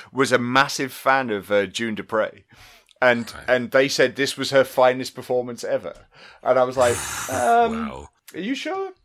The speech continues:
Speaker 1: Really?
Speaker 2: Wow. Wow.
Speaker 1: Yeah.
Speaker 2: She did not get many good performances then.
Speaker 1: Fair dues. But, um, but I thoroughly enjoyed it. And I, and we, we talked about this in the last episode. I, I, I, I can't give this a bad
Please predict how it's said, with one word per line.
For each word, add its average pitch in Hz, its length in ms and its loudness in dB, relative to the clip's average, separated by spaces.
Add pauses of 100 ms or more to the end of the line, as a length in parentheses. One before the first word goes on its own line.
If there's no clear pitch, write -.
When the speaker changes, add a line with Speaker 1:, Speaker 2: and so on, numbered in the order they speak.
(100)
Speaker 1:
Really? 202 400 -6
Speaker 2:
Wow. 80 460 -6 (400)
Wow. 78 300 -8
Speaker 1:
Yeah. 101 240 -8
Speaker 2:
She 92 80 -12
did 92 240 -16
not 85 200 -14
get 78 180 -12
many 73 200 -14
good 71 220 -16
performances - 640 -20
then. - 100 -20 (160)
Speaker 1:
Fair 120 440 0
dues. 131 260 2 (240)
But, 147 260 6
um, 170 260 8 (440)
but - 140 8
I 277 140 6
thoroughly 240 420 2
enjoyed 233 340 2
it. 180 140 2
And 175 120 2
I, 247 140 4
and 220 300 -4
we, 240 160 -6
we 240 220 -6
talked 175 280 0
about 101 160 0
this 95 180 -8
in 95 100 -10
the 92 80 -10
last 90 260 -8
episode. 90 360 -6
I, 117 420 2
I, 120 280 -6 (300)
I, 208 260 -4 (240)
I 220 140 -8
can't 76 580 -20 (320)
give 101 140 -14
this - 200 -16
a - 60 -20
bad 76 220 -10